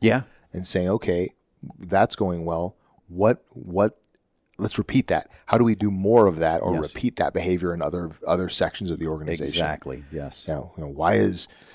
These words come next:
Speaker 2: you know, ops doing so well?
Speaker 1: Yeah.
Speaker 2: Well, let's identify some pieces, bring it over here, and let's see, can we implement that in, in special operations or E M S or
Speaker 1: Yep.
Speaker 2: what have you, and, and try to translate those same good things.
Speaker 1: Yeah.
Speaker 2: Hmm, I like that.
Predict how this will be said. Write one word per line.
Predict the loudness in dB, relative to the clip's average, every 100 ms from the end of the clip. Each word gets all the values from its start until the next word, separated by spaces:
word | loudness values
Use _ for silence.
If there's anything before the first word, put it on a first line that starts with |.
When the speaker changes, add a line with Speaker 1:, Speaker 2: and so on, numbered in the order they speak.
| _ -8
Speaker 2:
you | -4
know, | -4 0
ops | 2 2 2 -6 -8 _ _ _ _ _ -2
doing | -2 0
so | 0 -2
well? | -2 -6 -8 -12 -6
Speaker 1:
Yeah. | -6 -4
Speaker 2:
Well, | -8 -8 -6
let's | -6 -2
identify | -4 -2 -4 -2 -2
some | -2 -4
pieces, | -4 -2 -4 -4 -12 -6
bring | -2
it | 0
over | -2
here, | -2 0 0
and |
let's | -2 -6
see, | -10
can | -8
we | -6
implement | -4 -4 -4 -4
that | -2 -2 -2
in, | -6 -10
in | -8 -8 -10 -14 _ -6
special | -6 -4 -4
operations | -6 -8 -10 -12 -10
or | -6
E | -4
M | -6
S | -8 -8 -2
or |
Speaker 1:
Yep. | 0
Speaker 2:
what | 0
have | -2 -2
you, | -6
and, | -10
and | -12
try | -8 -8
to | -8
translate | -8 -8 -6 -8 -8
those | -10
same | -8 -10 -12 _ -20 -20 _ _ -20 -8
good | -6 -6
things. | -6 -6 -6 -12 -14 -14 -8
Speaker 1:
Yeah. | -6 -6 -10 -20 -20 -6
Speaker 2:
Hmm, | 0
I | 2
like | 2 0
that. | -2 -6